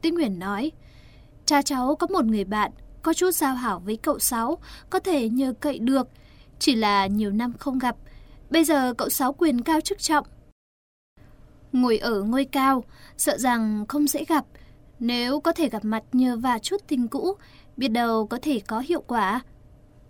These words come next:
Lưu tiên sinh nghe thấy cô bình tĩnh như thế, cân nhắc nói, "À, muốn gặp cậu Sáu thì quả thật không có cách nào. Nhưng có một cửa không biết có được hay không."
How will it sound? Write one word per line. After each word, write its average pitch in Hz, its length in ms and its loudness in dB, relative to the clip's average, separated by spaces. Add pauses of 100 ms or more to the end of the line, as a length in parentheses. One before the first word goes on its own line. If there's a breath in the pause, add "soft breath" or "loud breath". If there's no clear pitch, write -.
(600)
Lưu 254 220 0
tiên 240 180 -2
sinh 220 340 -2
nghe 214 120 -2
thấy 214 360 -6
cô 311 140 0
bình 233 380 -6
tĩnh 262 200 -2
như 320 180 2
thế, 285 300 -4 (560 loud breath)
cân 214 240 0
nhắc 254 240 -4
nói, 226 300 -2 (1000 soft breath)
"À, 226 500 0 (140)
muốn 302 160 4
gặp 349 220 2
cậu - 160 -2
Sáu 262 340 4 (160)
thì 254 320 4 (100)
quả 214 180 -2
thật 214 220 -8
không 254 220 -2
có 262 160 0
cách 339 160 -8
nào. 262 400 2 (1120 loud breath)
Nhưng 269 420 2
có 294 120 2
một 339 240 0
cửa 240 300 2
không 320 280 -4
biết 381 180 0
có 226 120 -6
được 247 220 0
hay 233 120 -4
không." 262 300 0